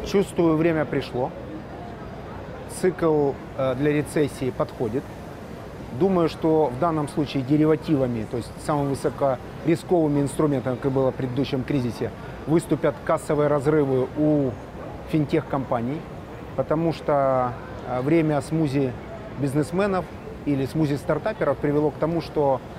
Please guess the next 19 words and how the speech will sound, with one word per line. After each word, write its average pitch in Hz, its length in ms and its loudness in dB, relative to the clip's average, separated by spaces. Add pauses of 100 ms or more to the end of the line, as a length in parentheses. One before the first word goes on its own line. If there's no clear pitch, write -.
(120)
компании 156 380 0
могут 143 240 2
быть 143 180 0
убыточными 147 500 0
по 131 120 -4
пять-семь 127 400 -2
лет. 98 140 -4 (760)
А 127 220 2
деньги 151 440 2
для 139 300 4
закрытия 131 960 2 (380)
своих 151 240 2
кассовых 151 360 0
разрывов, 170 380 2
они, 156 160 2
соответственно, 147 440 0
привлекают 139 480 0
от 131 120 0
инвесторов. 110 480 -4